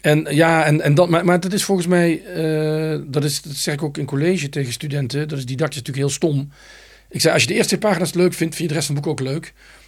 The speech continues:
Als je de eerste twee pagina's van het boek niks vindt, dan wordt het ook nooit meer wat." Dus het is wat dat betreft, er gebeurt ook niks. Maar ik vind het, ja, ik vind het, eh,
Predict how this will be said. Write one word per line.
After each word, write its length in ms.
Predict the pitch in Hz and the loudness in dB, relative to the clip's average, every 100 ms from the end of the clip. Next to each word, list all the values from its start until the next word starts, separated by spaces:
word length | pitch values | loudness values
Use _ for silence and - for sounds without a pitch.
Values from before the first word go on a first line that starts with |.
| _ | _
Als 100 | 175 | -4
je 60 | 139 | 0
de 60 | 190 | 2
eerste 180 | - 185 | 2 0
twee 20 | 185 | -2
pagina's 80 | 139 | 0
van 100 | 139 | -2
het 80 | |
boek 100 | 147 | 0
niks 160 | 180 190 | 0 0
vindt, 160 | 202 196 | -2 -2
dan 80 | |
wordt 160 | 185 156 | 0 -2
het 80 | 135 | -4
ook 60 | 139 | -6
nooit 120 | 131 | -6
meer 100 | 120 | -6
wat." 260 | 117 120 - - 208 147 | -6 -6 -14 -16 -14 -2
Dus 140 | 151 | 0
het 100 | 135 | 2
is 120 | 208 | 2
wat 120 | 160 156 | 2 0
dat 80 | 165 | 0
betreft, 340 | 170 - 175 | 0 -2 -4
er 60 | 147 | -4
gebeurt 260 | 139 233 | -2 -2
ook 60 | 185 | -2
niks. 180 | 156 139 | -4 -2
Maar 120 | 160 | -4
ik 120 | 160 | -4
vind 140 | - 143 | -4 -4
het, 100 | 135 | -2
ja, 200 | 127 131 | -4 -4
ik 120 | 131 | -4
vind 160 | 143 | -2
het, 200 | 135 120 | -4 -2
eh, 160 | 135 143 | -2 -2